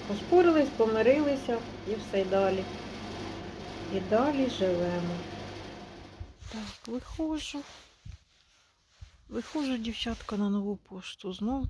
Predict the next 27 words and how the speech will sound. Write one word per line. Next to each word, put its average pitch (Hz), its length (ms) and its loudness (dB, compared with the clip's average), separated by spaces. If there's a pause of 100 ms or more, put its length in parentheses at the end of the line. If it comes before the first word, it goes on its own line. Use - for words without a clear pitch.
(120)
це 202 240 -12 (1400)
аж - 240 -4
на 185 100 -2
базар, 165 420 -6
дуже 196 280 -4
далеко. - 500 -12 (880)
Це - 180 -8
буде 202 200 0
в - 20 2
мене 185 220 2
сьогодні 175 360 -10
така - 280 -12
фізкультура. 180 720 -12 (1600)
Два 180 220 -8
рази 180 300 -6
в 180 100 -8
день. 196 280 -6 (1500)
А 214 60 -6
ви 254 180 2
дома. 208 480 2 (1120)
Та - 100 -8
це - 140 -6
що 220 180 -2
кажи, 226 280 2
що 208 160 -2
не 185 140 2
кажи. - 380 -8